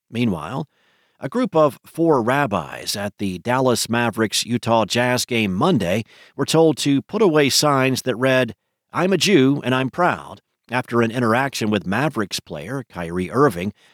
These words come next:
one of the rabbis alleged on the social media platform X. The Utah Jazz released a statement Tuesday explaining the official's decision.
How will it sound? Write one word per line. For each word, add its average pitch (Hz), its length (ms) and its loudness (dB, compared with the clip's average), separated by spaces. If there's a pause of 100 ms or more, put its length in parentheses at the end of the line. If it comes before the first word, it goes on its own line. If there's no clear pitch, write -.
(140)
one 98 140 -6
of 87 120 -4
the 85 280 -10
rabbis 92 580 -4
alleged 101 400 -2
on 131 140 -2
the 87 180 -6
social 107 400 -2
media 98 320 -2
platform 101 680 -4
X. - 440 -6 (540)
The 69 100 -16
Utah 87 360 -2
Jazz 98 400 -2
released 92 340 -8
a - 20 -8
statement 92 380 -4
Tuesday 135 480 -2
explaining 143 540 0
the 85 120 -4
official's 82 460 -8
decision. 104 500 -4